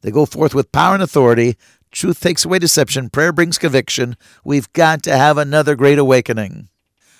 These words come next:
Once again, this program filmed in the Knesset, Israel, by my own television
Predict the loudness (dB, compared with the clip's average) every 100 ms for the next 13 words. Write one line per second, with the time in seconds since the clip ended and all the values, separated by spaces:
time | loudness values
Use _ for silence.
0 | _ _ -10 -8 -2 -4 -4 -12 _ _
1 | _ _ -6 -4 -2 -2 -2 0 -2 -2
2 | -8 _ _ _ _ _ _ -4 -2 -4
3 | -8 -8 -4 -4 -2 -2 0 -2 -4 -10
4 | _ _ 2 4 4 0 -6 -8 _ _
5 | _ -6 -2 0 0 -2 0 2 4 2
6 | 2 -2 -6